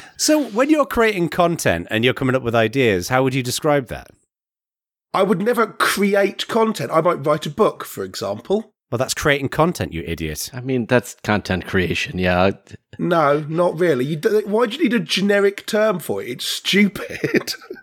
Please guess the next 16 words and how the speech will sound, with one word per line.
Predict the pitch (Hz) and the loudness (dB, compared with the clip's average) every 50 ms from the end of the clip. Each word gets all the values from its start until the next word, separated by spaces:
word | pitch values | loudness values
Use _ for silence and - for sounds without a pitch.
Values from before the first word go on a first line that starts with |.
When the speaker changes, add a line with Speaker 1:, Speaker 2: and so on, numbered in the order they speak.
| _ _ _ _ _ _ _ - | _ _ _ _ _ _ _ -4
Speaker 1:
It's | 180 175 - | -4 -2 -2
the | - 208 202 - - | -2 -2 -2 -2 -2
act | 165 185 - - - - | -2 -2 -2 -4 -4 -4
of, | 175 175 160 | -4 -2 -2
you, | 160 175 | -4 -4
the | 170 127 - 170 170 - | -4 -4 -4 -4 -2 0
act | - 151 160 - - - | 0 0 0 -2 -4 -4
of | 135 143 | -2 0
writing | 156 156 143 139 | 2 2 2 0
a | 123 | 0
book. | - 160 160 120 95 - - - - - - - - _ _ _ _ - _ _ _ _ _ _ - | 2 2 2 2 2 0 -6 -18 -20 -20 -20 -20 -20 _ _ _ _ -20 _ _ _ _ _ _ -2
Think | - 202 190 | -2 0 0
of | 202 | 0
it | 180 120 | 0 0
this | 120 113 - - | 0 -2 0 0
way | 95 87 80 73 73 | 0 0 0 -2 -6